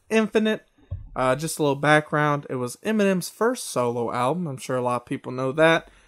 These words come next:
Uh, but it flopped, dude, and it was panned. Everyone said he sounded like Nas and A Z, and he was trash, and, uh, he tried to kill himself. But, uh, you know, <laughs> thankfully, it, it led to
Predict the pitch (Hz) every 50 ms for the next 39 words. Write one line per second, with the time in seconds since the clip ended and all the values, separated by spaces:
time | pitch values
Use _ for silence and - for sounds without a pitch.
0 | _ _ _ - - 135 131 127 143 156 165 175 - - - - 185 196 220 262
1 | 285 226 - - - - - - 127 139 147 185 196 - - 165 165 190 208 202
2 | 185 - - - - 190 214 247 269 262 190 117 104 135 175 214 240 240 226 196
3 | - - - - - 202 202 202 196 196 - - 180 160 - - - 185 208 214
4 | 208 208 202 180 156 147 165 190 214 202 143 - - - - - - 147 131 135
5 | 147 175 202 208 208 180 165 190 214 226 202 135 - - 120 123 127 127 135 -
6 | _ _ - - - - _ - 208 208 214 196 - - - 196 202 214 226 220
7 | 180 - - - - - - - - - 143 131 135 135 135 135 131 131 131 127
8 | 139 147 175 185 185 180 160 - - - - - - 156 185 220 214 208 - 226
9 | 240 277 294 262 - - 143 120 - - - - - - _ _ _ 147 151 151
10 | 151 156 160 160 - - - 143 147 147 147 147 - - - 175 170 156 151 165
11 | 180 214 226 214 - - - - - _ _ - - 202 262 349 339 - - 185
12 | 147 120 107 - 762 719 831 932 - - - - - - - - 165 170 175 170
13 | 180 175 175 175 180 202 226 233 226 196 - - - 208 202 196 196 185